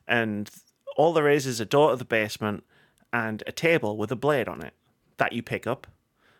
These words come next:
and take down to the basement with you. And you can choose to take the blade, or you can choose not to take the blade. And that has a fundamental change to what happens next.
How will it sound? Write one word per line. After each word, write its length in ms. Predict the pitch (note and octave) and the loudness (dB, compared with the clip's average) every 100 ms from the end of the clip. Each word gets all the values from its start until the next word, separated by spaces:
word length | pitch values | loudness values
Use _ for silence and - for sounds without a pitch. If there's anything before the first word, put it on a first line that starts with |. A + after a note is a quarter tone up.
| _ - | _ -6
and 160 | A2+ | -6
take 240 | - A2 - | -4 -4 -2
down 200 | G#2+ G2 | -6 -6
to 60 | |
the 60 | A#2 | -2
basement 400 | D#3 D3 - - | 0 0 -4 -6
with 200 | G2+ - | -8 -10
you. 140 | - - _ _ _ _ _ _ | -16 -18 _ _ _ _ _ _
And 140 | A#2 B2+ | -2 -2
you 100 | D3+ | -6
can 180 | C#3 | -8
choose 320 | C3 A3 D#4 - | -2 2 2 0
to 80 | C#3 | 0
take 240 | C#3 G#2+ | 0 0
the 60 | F#2+ | -6
blade, 340 | F#2+ - - _ _ _ _ _ - | -8 -8 -14 _ _ _ _ _ 2
or 140 | C#3+ | 4
you 140 | C#3+ C3+ | 6 2
can 160 | C3+ | -2
choose 240 | B2 C3 A#2+ | -2 -2 0
not 240 | B2 G2+ | 0 0
to 60 | - | -4
take 240 | - F2 | -10 -10
the 60 | - | -12
blade. 300 | - G1+ - - _ - - - - _ _ _ - | -14 -14 -16 -20 _ -20 -20 -20 -20 _ _ _ -4
And 520 | B2+ A#2 G#2+ F#2+ - _ _ _ _ _ _ | -2 0 -2 -6 -10 _ _ _ _ _ _
that 220 | - C3 C3+ | -2 -2 0
has 280 | C3+ C3+ | -2 -2
a 80 | B2 | -4
fundamental 880 | A2+ - C#3 B2+ B2+ A#2 A2+ A#2 A2 - | -2 0 0 2 0 0 2 2 0 -2
change 600 | - A2+ G#2+ A2 G#2 - | -4 -2 -2 -4 -4 -6
to 120 | A#2 | -2
what 140 | A2+ G#2 | -2 -2
happens 340 | G#2+ - F2+ | -4 -6 -10
next. 440 | G2+ - - - | -10 -12 -16 -20